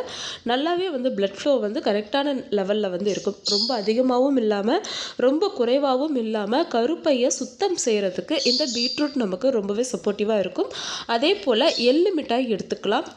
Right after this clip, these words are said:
இல்ல எள்ளு ஒரு ஸ்பூன் நம்ம வெறும் வானிலையில வறுத்துட்டு வெல்லத்தோடு சேர்த்து எடுத்துக்கலாம். இது வந்து அயர்ன் ரிச்சாகவும் இருக்கும், அதே போல நமக்கு ஈஸ்ட்ரோஜன் அளவை அதிகரிச்சும் கொடுக்கும். இது வந்து முதல் நாளிலிருந்தே கருமுட்டை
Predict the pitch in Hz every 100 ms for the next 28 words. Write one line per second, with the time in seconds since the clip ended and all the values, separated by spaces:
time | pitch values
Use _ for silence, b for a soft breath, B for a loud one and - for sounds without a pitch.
0 | 254 294 269 233 285 370 359 226 208 -
1 | 277 302 277 214 233 294 208 247 262 220
2 | 208 196 196 254 247 185 - - - 320
3 | 523 B B B - 220 269 370 285 302
4 | 359 - 214 214 214 190 180 196 247 -
5 | - 240 226 220 302 - 208 254 285 220
6 | 226 302 269 277 339 277 214 330 349 202
7 | 214 302 247 254 294 214 202 381 B B
8 | B B 302 - 349 294 226 208 214 285
9 | 202 214 233 214 - 285 226 190 - 453
10 | 226 254 262 285 311 233 359 330 294 269
11 | 254 214 269 247 226 247 254